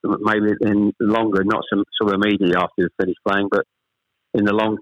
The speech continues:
term, wh-, when, um, uh, uh, and I always joke when people introduce me either to other people or introduce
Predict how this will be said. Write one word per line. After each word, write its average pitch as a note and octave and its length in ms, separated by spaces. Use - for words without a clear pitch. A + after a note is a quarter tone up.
term, F#2+ 260
wh-, F#2+ 180
when, G2 380
um, F#2 340
uh, A2 40
uh, G3+ 960
and G#2+ 160
I G#2+ 100
always G2+ 260
joke G#2+ 200
when G2 180
people F#2+ 280
introduce G2+ 500
me F#2+ 300
either F#2+ 320
to G#2+ 100
other F#2 200
people G2+ 260
or F#2+ 100
introduce F#2+ 360